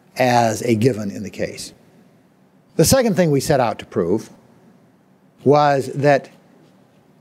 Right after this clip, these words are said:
depriving gay and lesbian citizens of the right to marry seriously harmed them and seriously harmed the children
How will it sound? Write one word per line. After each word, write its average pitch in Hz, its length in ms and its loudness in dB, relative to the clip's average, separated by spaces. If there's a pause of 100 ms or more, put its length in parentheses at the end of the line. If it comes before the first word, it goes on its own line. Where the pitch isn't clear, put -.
depriving 180 800 2
gay 147 400 4
and 117 160 -4
lesbian 120 420 2
citizens 98 640 -2
of 110 160 -4
the 98 60 -2
right 104 240 2
to - 80 -6
marry 90 440 -6 (1040)
seriously 220 880 4
harmed 170 640 0
them 120 680 -2 (1040)
and 151 180 4
seriously 220 640 2
harmed 165 560 0
the 147 180 -2
children 151 720 0